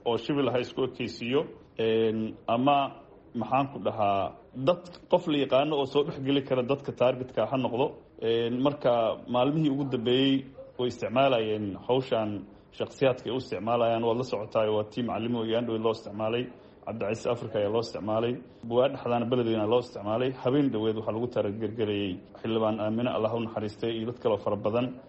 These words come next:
Een, marar fara badan oo xig-, is-xigtana magaalada Muqdisho waa la socotaa, magaala-, meel la yidhaahdo Jalata Fina loo isticmaalay,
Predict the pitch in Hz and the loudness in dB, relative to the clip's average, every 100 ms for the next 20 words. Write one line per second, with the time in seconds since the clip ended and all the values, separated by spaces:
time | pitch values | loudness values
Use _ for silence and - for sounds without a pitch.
0 | - 120 120 123 131 170 170 135 123 131 | -6 -2 0 2 4 4 4 2 2 2
1 | 147 147 127 - 131 - - - 113 - | 2 2 2 0 -4 -10 -12 -8 -6 -2
2 | 127 120 117 131 123 113 107 101 127 120 | 0 2 2 2 0 -6 -8 -2 2 2
3 | 120 127 - 101 113 110 120 123 127 127 | 2 0 -4 -2 -2 0 0 0 2 2
4 | 127 117 107 110 113 - 123 117 131 - | 2 0 0 2 0 0 0 2 2 -2
5 | - 120 101 113 120 117 104 117 117 | -4 -2 0 0 -2 -6 -2 0 0